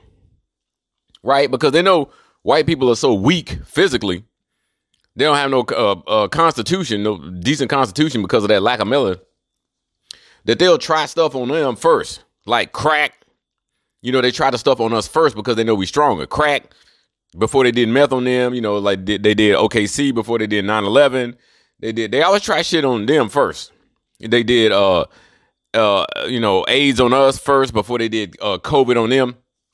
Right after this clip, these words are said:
Because they know their constitution is so weak, if it work on us, they know that the cracker is doomed.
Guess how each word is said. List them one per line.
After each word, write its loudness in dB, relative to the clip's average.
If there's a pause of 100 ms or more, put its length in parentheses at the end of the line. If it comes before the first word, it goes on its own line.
(440)
Because 0
they 2
know 4
their 4
constitution -2
is -6
so 0
weak, 0
if -2
it 0
work 2
on 0
us, 0
they -2
know 2
that -2
the -4
cracker -4
is -4
doomed. -4